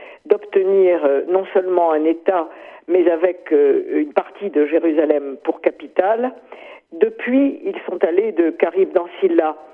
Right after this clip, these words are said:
Et, euh, il y a quelques mois, peut-être vous en souvenez-vous, euh, retournant en Israël après dix ans, je, je, j'avais été impressionnée par la réalité territoriale, euh, que j'avais trouvée sur place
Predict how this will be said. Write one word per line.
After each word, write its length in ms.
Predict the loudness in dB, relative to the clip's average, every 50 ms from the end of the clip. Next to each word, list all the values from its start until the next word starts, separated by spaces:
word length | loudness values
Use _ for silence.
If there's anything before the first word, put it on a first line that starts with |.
| _ -20 -20 -20 -20 -20 -10 _ 0
Et, 360 | 2 4 4 4 2 2 2 2
euh, 420 | 4 4 4 4 4 4 2 2 0 -4
il 160 | -6 -2 0
y 80 | 0 0
a 80 | 0
quelques 320 | 0 0 -2 -2 0 0 -2
mois, 320 | 0 2 2 0 0 0
peut-être 340 | -2 -2 0 0 -2 -2 -4 -4
vous 180 | 0 2 2
en 120 | 2 0 0
souvenez-vous, 600 | -2 -2 0 2 2 2 2 2 2 0 0 -2 -6 -10 -16 -18 -20 -20 -8 _ 0
euh, 100 | 0 2
retournant 440 | 2 2 0 2 2 0 2 0 0
en 100 | -2 -2
Israël 400 | -4 -6 -4 0 0 2 2 2
après 760 | 0 0 -2 0 2 4 4 4 4 4 4 4 4 2 0 -2 -6 -8
dix 200 | -8 -4 -2 0
ans, 220 | 0 0 -2 -4 -6 -6 -4 -2
je, 540 | -2 0 2 2 4 4 2 2 0 0 0
je, 520 | 2 2 4 4 4 4 4 2 0 0 0
j'avais 240 | 0 2 2 2 2
été 280 | 2 2 2 2 0
impressionnée 800 | 0 -2 -4 -4 -2 -2 -2 0 0 0 2 4 4 2 2 0 -2 -8 -14 -18 -18 -18 -20 -20 -20 -6 _
par 180 | -2 0 0
la 100 | 0 0
réalité 540 | 2 2 2 2 2 0 -4 -2 0 0 0
territoriale, 1080 | 2 2 0 0 2 0 0 2 0 0 2 2 2 2 4 2 2 2 2 0 0 -2 -8 -18 -20 -20 -20 -20 -10 _ -2
euh, 140 | -2 -2 -2
que 160 | 0 0 0
j'avais 220 | 2 2 2 2 0
trouvée 320 | 0 -2 0 0 0 0 0
sur 140 | 0 -2 0
place 220 | -2 -4 -4 -2